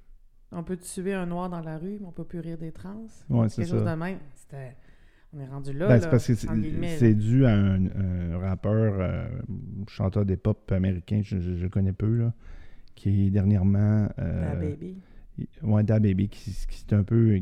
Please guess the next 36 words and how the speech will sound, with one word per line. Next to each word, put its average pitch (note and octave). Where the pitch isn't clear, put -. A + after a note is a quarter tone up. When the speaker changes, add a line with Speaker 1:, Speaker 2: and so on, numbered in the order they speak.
Speaker 2:
qui -
était, G2+
qui -
se -
fait A#2+
un A2+
peu A#2
canceller, F2+
là. -
Tu -
sais, G2
il F#2
était F#2+
Speaker 1:
Mm. F#2+
Speaker 2:
dans F#2+
une F#2
belle G2+
montée, G2+
il G#2
faisait F2+
de F2+
l'argent, F#2
euh, G2
ça F#2+
allait F2+
bien F#2+
son G2
affaire. G#2
Il G2
y -
a G2
eu G2
des G2
propos, A2
euh, F2
homophobes. A2